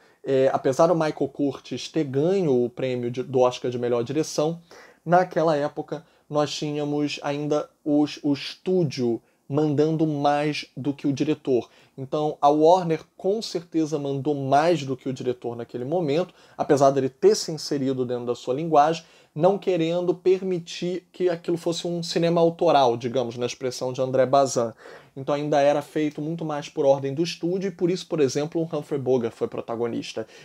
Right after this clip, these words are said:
Ele tinha contrato de quantos projetos ele tinha que fazer naquele ano, tava faltando projeto pra cumprir contrato,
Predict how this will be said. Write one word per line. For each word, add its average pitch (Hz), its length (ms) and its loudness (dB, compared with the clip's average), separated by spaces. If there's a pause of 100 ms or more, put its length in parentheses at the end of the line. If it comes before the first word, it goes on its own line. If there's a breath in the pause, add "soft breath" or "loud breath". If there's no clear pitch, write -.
Ele 139 160 2
tinha 131 160 -6
contrato 156 600 0
de 135 120 -6
quantos - 420 -4
projetos 135 540 0
ele 127 120 -2
tinha 135 140 -8
que - 80 -16
fazer 127 240 -6
naquele 151 380 0
ano, 170 260 -2 (260 loud breath)
tava 151 180 4
faltando 151 360 -4
projeto 135 460 0
pra 139 100 -10
cumprir 135 340 -8
contrato, 151 680 -2